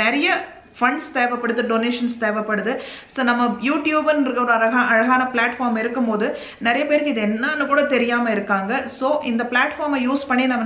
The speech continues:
நிறைய பேருக்கு தெரியப்படுத்தலாமே, ஓகே, அப்படின்னு சொல்லி தான் ஒரு இனிஷியேட்டிவ் இது.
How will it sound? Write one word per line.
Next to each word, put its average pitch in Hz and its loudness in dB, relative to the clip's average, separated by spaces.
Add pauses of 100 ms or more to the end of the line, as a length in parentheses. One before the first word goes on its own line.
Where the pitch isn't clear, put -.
நிறைய 247 0
பேருக்கு 240 -2
தெரியப்படுத்தலாமே, 208 -2 (500)
ஓகே, 214 -2 (880)
அப்படின்னு 262 -2
சொல்லி 233 0
தான் 247 2
ஒரு 220 2
இனிஷியேட்டிவ் 220 0
இது. 311 0